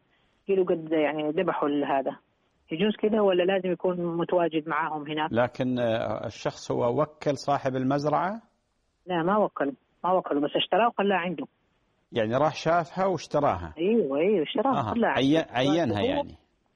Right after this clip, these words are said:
Speaker 1: أيوة، أيوة، عينها، هو يرقمها، وبعدين هو حسب الترقيم يمشوا، إذا تأخر الإنسان عبال ما يروح خلاص يعني يذبحوها.
Speaker 2: نعم، طيب.
Speaker 1: وإذا جاء،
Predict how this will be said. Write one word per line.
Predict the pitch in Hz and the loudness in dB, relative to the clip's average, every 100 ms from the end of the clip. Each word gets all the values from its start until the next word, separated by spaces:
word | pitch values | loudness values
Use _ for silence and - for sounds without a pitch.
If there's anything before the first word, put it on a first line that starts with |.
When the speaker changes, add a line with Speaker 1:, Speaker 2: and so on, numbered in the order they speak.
| - | -4
Speaker 1:
أيوة، | 190 196 | -2 0
أيوة، | 196 180 147 | 0 0 0
عينها، | 165 180 139 | 0 -2 -2
هو | 160 208 | 0 2
يرقمها، | 175 175 170 190 208 320 _ - - _ - | 2 0 -2 -2 -2 -4 _ -20 -20 _ -4
وبعدين | 160 170 208 240 | -2 0 0 0
هو | 233 214 190 | 2 2 0
حسب | 175 - 233 208 | -2 -6 -2 -2
الترقيم | 180 185 185 233 | -2 -4 -2 -2
يمشوا، | 208 196 - 135 _ _ - | -2 -4 -8 -10 _ _ -2
إذا | 165 208 | 0 0
تأخر | - 233 - 208 | -2 -6 -2 -2
الإنسان | 190 185 - 196 | -2 -4 -4 -4
عبال | 175 180 190 | -2 -2 0
ما | 190 | 0
يروح | 196 233 294 - - 277 | 2 2 2 -2 -20 -6
خلاص | 240 233 | -2 0
يعني | 190 185 | 0 0
يذبحوها. | 185 175 - 190 135 - _ _ - | 0 -2 -2 -2 -4 -8 _ _ -8
Speaker 2:
نعم، | 120 104 71 - | -4 -4 -4 -2
طيب. | 127 - | -2 -2
Speaker 1:
وإذا | 156 175 | 0 0
جاء، | 170 196 170 | 2 2 0